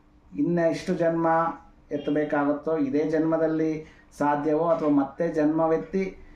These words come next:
ಗುರು ಕೈ ಹಿಡಿಬೇಕೋ, ಅದು ಯಾರೂ ಹೇಳೋದಕ್ಕೆ ಸಾಧ್ಯ ಇಲ್ಲ.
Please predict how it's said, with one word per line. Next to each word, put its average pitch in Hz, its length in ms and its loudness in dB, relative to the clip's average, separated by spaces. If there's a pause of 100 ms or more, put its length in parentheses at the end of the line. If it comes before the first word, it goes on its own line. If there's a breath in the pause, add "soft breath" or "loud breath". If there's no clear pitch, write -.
(200 loud breath)
ಗುರು 175 320 2
ಕೈ 151 200 0
ಹಿಡಿಬೇಕೋ, 151 760 0 (400)
ಅದು 151 260 2
ಯಾರೂ 139 340 2
ಹೇಳೋದಕ್ಕೆ 147 500 2
ಸಾಧ್ಯ 127 420 -2
ಇಲ್ಲ. 117 220 -2